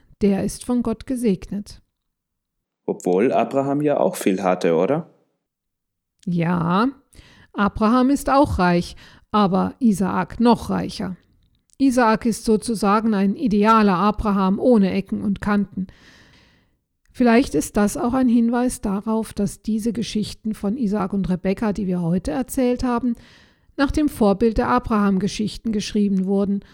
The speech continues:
Speaker 1: um Abraham und Sarah mit den Geschichten um Jakob und seine Kinder zu verknüpfen und zu einer großen Familiengeschichte zu machen.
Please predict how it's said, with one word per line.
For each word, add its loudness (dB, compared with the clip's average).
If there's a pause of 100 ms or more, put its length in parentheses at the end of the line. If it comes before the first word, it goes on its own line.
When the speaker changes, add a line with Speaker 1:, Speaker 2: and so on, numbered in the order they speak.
(240)
Speaker 1:
um -6
Abraham 0
und -2
Sarah 0
mit 0
den 0
Geschichten -6
um 0
Jakob -2
und 0
seine 0
Kinder -2
zu -6
verknüpfen -6
und -4
zu -6
einer -2
großen 0
Familiengeschichte -2
zu -8
machen. -6